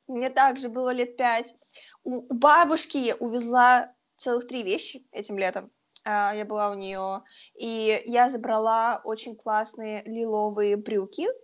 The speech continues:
Я их перешью, потому что они мне немножко длинноваты. Короче, по-другому мне нужно будет их сделать.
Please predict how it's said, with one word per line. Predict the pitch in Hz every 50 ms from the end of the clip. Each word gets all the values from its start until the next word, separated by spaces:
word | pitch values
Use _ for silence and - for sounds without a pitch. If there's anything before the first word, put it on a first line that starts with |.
| _ _ -
Я | 247 240 233 220
их | 226 - _ _ _ _ _ -
перешью, | - 254 214 214 - - - 208 220 -
потому | - - - - 254 233 240
что | - - 226
они | 214 214 214 214
мне | 208 208 208 202
немножко | 208 208 202 208 208 - - 202 196 - 247 _ _ _ _
длинноваты. | - 208 208 208 208 202 202 196 202 208 226 277 - 220 220 -
Короче, | - - 240 214 202 - -
по-другому | - 226 240 233 214 214 196
мне | 196 196
нужно | 196 208 226 196 190
будет | 196 202 -
их | 214
сделать. | 214 208 - 202 196 - 370 403 -